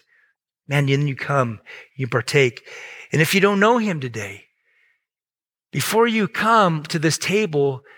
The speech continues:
ask yourself the question, "Man, do I really know the Lord?" What does it mean to know the Lord? It means that you acknowledge that you're a sinner, that you believe that he died for your sins and he rose from the dead.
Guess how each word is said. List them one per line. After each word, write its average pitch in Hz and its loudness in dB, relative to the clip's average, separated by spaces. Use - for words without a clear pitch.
ask 190 0
yourself 185 2
the 160 -2
question, 139 -6
"Man, 147 -2
do 143 -2
I 170 4
really 160 2
know 151 4
the 143 -2
Lord?" 135 -4
What 165 -6
does 165 0
it 165 -2
mean 165 0
to 143 -4
know 143 2
the 135 0
Lord? 135 0
It 135 -14
means 151 2
that - -4
you 139 -6
acknowledge 160 2
that 139 -12
you're 156 -4
a 131 -2
sinner, 127 -2
that 143 -2
you 156 -2
believe 156 0
that 170 4
he 160 0
died 165 2
for 151 -8
your 139 -6
sins 156 -2
and 139 -6
he 143 -2
rose 160 4
from 156 -4
the 147 2
dead. 156 2